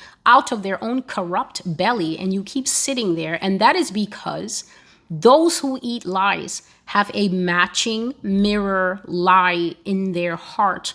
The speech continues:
They love lies. They have itching ears.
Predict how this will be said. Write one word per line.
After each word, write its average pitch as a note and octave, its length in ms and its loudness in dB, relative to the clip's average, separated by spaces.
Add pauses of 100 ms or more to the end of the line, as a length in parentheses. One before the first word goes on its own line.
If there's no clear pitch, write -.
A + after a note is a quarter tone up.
(160)
They F#3+ 300 2
love G3 540 4
lies. E3 680 -6
They G3 180 -2
have A3 280 -2 (140)
itching B3 500 2
ears. A#3+ 540 -4